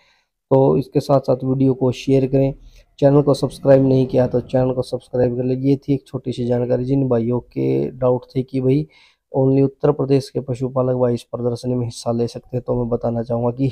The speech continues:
हर एक जगह का, हर एक state का, भारत के किसी भी कोने का पशुपालक अपना पशु वहाँ पर लेकर पहुँच सकता है। थोड़ी सी प्रतिक्रिया ये है कि आपको अपने veterinary doctor में जो वीएस डॉक्टर है वहाँ से लिखवा कर लेके जाना होगा।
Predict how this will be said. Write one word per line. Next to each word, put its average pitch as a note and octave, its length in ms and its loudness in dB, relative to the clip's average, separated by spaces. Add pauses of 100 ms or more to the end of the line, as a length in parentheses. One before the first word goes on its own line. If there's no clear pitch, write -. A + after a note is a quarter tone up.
हर B2+ 220 0
एक C#3+ 240 6
जगह A#2 360 -2
का, B2 260 -2
हर B2+ 140 -6
एक C3 180 -2
state - 360 -8
का, C3+ 220 -2 (480)
भारत A#2 280 0
के B2 80 -10
किसी D3 380 -2
भी C#3+ 140 2
कोने B2+ 360 0
का C3 80 -2
पशुपालक B2 640 -4
अपना A#2+ 240 -2
पशु B2 280 -8
वहाँ A2+ 220 -2
पर A#2 180 -10
लेकर A2+ 280 -6
पहुँच A#2 260 -8
सकता A#2+ 240 -8
है। B2+ 140 -2
थोड़ी B2 120 0
सी - 120 -6
प्रतिक्रिया B2 640 -4
ये A#2+ 200 -2
है A#2+ 120 -4
कि B2 180 -4
आपको B2+ 460 -4 (400)
अपने D3 240 2
veterinary C#3+ 400 4
doctor C#3 320 0
में C3+ 160 2
जो C3 140 2
वीएस C3 280 0
डॉक्टर B2+ 360 -2
है B2 60 0
वहाँ A#2+ 180 -2
से B2 140 -8
लिखवा B2 340 0
कर B2 200 -2
लेके B2 300 -4
जाना A#2 280 -4
होगा। A#2+ 360 -2